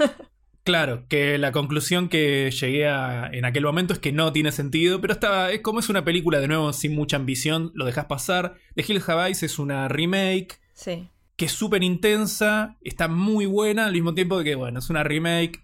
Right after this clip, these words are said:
Speaker 1: Y después, la primera película que vi en el cine de él se llama Mirrors, que también es una remake, pero de una película de terror japonesa.
Speaker 2: Ah, ¿esa es de él?
Speaker 1: Sí, ¿la conoces?
Speaker 2: Sí, sí, la vi.
Speaker 1: Bueno,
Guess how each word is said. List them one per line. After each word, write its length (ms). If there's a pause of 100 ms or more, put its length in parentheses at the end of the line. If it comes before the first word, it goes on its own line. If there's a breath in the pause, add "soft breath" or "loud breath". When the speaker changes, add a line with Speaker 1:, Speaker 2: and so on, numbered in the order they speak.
Speaker 1:
Y 140
después, 720
la 120
primera 280
película 360
que 120
vi 420
en 200
el 160
cine 500
de 280
él 220
se 140
llama 180
Mirrors, 600
que 120
también 440
es 100
una 140
remake, 440
pero 200
de 80
una 180
película 320
de 60
terror 240
japonesa. 580
Speaker 2:
Ah, 340
¿esa 140
es 80
de 220
él? 300 (120)
Speaker 1:
Sí, 140 (240)
¿la 100
conoces? 400 (140)
Speaker 2:
Sí, 180
sí, 180
la 140
vi. 180 (140)
Speaker 1:
Bueno, 240